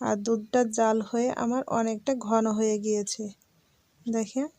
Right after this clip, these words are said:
আপনারা দেখে বুঝতে পারছেন। দেখেন, এই পর্যায়ে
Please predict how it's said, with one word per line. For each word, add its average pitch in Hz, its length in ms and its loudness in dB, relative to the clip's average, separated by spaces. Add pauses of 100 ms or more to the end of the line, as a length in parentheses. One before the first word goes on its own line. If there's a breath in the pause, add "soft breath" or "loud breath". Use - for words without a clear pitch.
(220)
আপনারা 226 460 -2
দেখে 226 320 0
বুঝতে 226 380 -4
পারছেন। 214 420 -4 (1800)
দেখেন, 226 300 -2 (100)
এই 233 180 2
পর্যায়ে 226 560 2